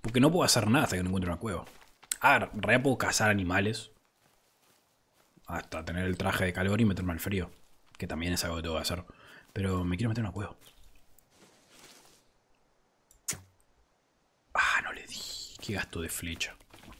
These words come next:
Sí, salen. Me, me cuesta apuntar en este juego. Frío hasta el basme.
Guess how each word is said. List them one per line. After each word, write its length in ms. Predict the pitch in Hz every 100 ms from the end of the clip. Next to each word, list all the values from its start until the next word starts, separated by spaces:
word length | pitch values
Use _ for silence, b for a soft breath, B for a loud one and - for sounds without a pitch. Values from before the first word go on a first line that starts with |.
| - - - - - - B B B B B -
Sí, 280 | - 160
salen. 800 | 143 180 185 147 123 113 107 98
Me, 120 | 110 110
me 140 | 117
cuesta 240 | 175 -
apuntar 260 | 95 90 87
en 40 |
este 120 | 87 -
juego. 240 | 87 87 - - - - - - - - - - - - -
Frío 240 | - - 104
hasta 140 | -
el 80 | 87
basme. 400 | 92 87 -